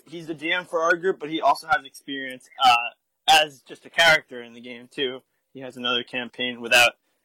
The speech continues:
me and Nick for when he just has to get away from us 'cause we're too annoying.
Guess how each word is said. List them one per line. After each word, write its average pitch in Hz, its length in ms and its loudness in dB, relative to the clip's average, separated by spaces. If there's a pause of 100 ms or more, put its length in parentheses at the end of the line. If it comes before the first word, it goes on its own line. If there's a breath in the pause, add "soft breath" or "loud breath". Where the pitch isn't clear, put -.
(240)
me 120 180 -4
and 120 160 -6
Nick 123 220 2
for 127 160 -2
when 127 160 -2
he 135 160 0
just 127 320 -2
has 143 160 2
to 131 100 -10
get 120 200 2
away 120 200 0
from 123 220 -6
us - 160 -6
'cause 123 140 -12
we're 117 100 -10
too 127 240 -4
annoying. 123 400 -2